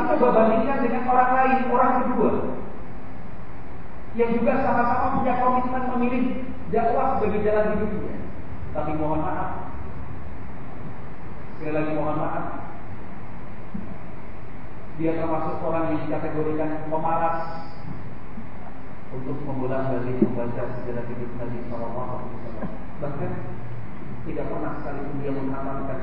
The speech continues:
membaca sirah Nabawiyah, walaupun sesama. Jangankan mengulang-ulang,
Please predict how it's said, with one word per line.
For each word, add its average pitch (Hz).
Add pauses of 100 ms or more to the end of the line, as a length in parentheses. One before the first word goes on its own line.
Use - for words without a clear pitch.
membaca 120 (140)
sirah 127
Nabawiyah, 110 (280)
walaupun - (120)
sesama. - (1900)
Jangankan 139
mengulang-ulang, 143